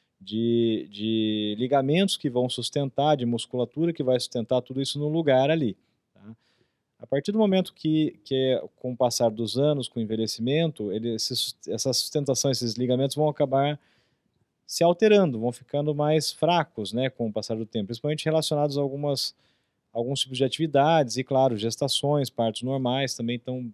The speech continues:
tão bastante associados. E aí esse, esse órgão ele acaba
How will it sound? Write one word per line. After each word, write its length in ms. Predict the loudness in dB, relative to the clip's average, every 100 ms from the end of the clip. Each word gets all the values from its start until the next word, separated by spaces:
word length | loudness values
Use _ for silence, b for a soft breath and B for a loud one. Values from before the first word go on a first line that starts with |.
| -12
tão 140 | -8 -6 -4
bastante 400 | -6 -6 -6 -6
associados. 680 | -4 -2 0 2 0 -6 -14 _ _ _ _ _ _ -2
E 120 | 2
aí 460 | 4 4 4 4
esse, 300 | 4 0 -2 -2
esse 220 | 2 4
órgão 260 | 6 6
ele 80 | 2
acaba 480 | 2 2 4 2